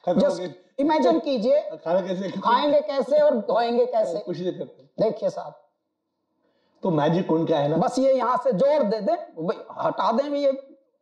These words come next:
Speaker 2: मोड़ हटा ही दें, दे, मैं मोड़ नहीं दूंगा, चलो तुम्हें।
Speaker 1: लेकिन
Speaker 2: इसलिए gratitude का अगर रोज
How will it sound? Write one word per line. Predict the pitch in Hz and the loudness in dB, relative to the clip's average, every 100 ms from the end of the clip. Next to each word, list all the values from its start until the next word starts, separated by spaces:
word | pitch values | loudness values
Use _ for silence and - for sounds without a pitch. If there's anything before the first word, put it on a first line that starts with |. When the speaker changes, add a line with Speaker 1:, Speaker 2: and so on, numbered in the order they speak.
| 285 | -2
Speaker 2:
मोड़ | 190 233 254 | 2 2 2
हटा | 180 - 208 226 | 0 -4 -2 0
ही | 247 | 0
दें, | 170 139 - _ _ 175 | -2 -10 -16 _ _ -2
दे, | 233 214 | 0 2
मैं | 233 262 | 2 0
मोड़ | 254 262 277 | 2 4 4
नहीं | 240 214 | 2 -4
दूंगा, | 185 180 | -6 -6
चलो | 175 185 170 | -4 -2 -2
तुम्हें। | - 151 147 _ _ _ _ _ _ _ _ _ _ _ _ - | -4 -12 -14 _ _ _ _ _ _ _ _ _ _ _ _ -6
Speaker 1:
लेकिन | 139 - 285 | -6 0 0
Speaker 2:
इसलिए | - 320 285 330 | 0 0 2 2
gratitude | 233 247 240 - 320 320 311 339 269 | 2 2 0 0 -4 -2 0 0 -2
का | - 311 | 0 2
अगर | 294 240 226 269 | 4 2 2 2
रोज | 240 269 370 370 | 2 2 2 0